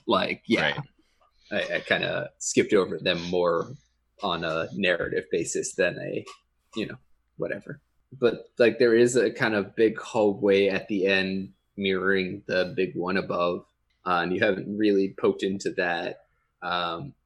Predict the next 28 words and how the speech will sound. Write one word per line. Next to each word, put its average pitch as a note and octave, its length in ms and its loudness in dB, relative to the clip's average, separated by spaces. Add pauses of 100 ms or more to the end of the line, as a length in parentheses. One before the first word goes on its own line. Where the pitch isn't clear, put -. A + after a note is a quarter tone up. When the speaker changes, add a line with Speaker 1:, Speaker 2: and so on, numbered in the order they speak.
(180)
Speaker 1:
you G2+ 120 -4
can G2+ 180 -4
definitely F#2+ 340 0
see G2+ 280 0
it F2 220 -2 (100)
pretty F#2 240 -4
clearly F2+ 400 -4
now. F2 480 -10 (380)
It's G#2+ 240 0
dark, F#2 400 -4 (240)
but, F2+ 260 -4
like, - 220 -14 (240)
you - 100 -12
know, D3 160 -20
they, D3+ 180 -6 (440)
it's A#2 200 -4
all G2+ 300 2 (420)
kind G#2 380 -4
of G2+ 140 -2
chromy F#2 680 -4
and F#2+ 140 -4
therefore, F2 840 -2
uh, E2+ 560 -2 (540)
reflective G#2 560 0
enough E2 300 -6
you - 120 -8
can C#3+ 160 -12
kinda E2 400 -6